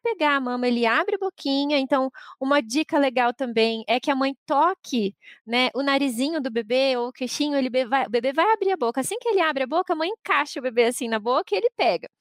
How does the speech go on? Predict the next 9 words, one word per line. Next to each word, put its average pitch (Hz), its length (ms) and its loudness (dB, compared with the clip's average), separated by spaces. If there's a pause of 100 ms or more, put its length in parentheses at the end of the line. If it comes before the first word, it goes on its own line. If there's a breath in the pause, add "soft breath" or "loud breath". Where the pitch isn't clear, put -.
(460 loud breath)
É 254 100 2
bem 403 240 2
assim 523 260 0
mesmo, 190 300 -2 (140)
sabe? 254 340 2
Aí 247 120 4
o 247 40 2
bebê 269 200 -4
encaixa, 453 640 0